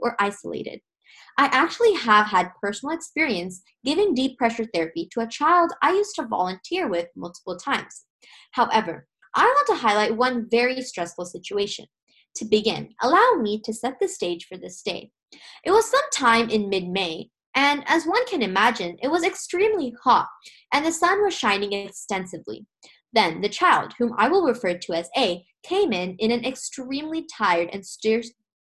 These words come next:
tear-stricken face. When we asked the mother,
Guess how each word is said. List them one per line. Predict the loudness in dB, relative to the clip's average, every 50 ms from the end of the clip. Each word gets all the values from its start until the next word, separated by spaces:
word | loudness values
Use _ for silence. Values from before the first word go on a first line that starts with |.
| _ _ _ _ _ _ _ -8
tear-stricken | -2 0 2 2 2 0 -4 -8 -8 -6 -6 -8 -8
face. | -6 -6 -6 -6 -6 -8 -12 -12 -12 -14 _ _ _ _ _ _ _ _ _ _ _ _ _ _ _ 0
When | 2 4
we | 4 4 2 2 2
asked | 4 4 4 4 4 2
the | 0
mother, | 2 2 2 0 0 0 -6 -10 -12 -20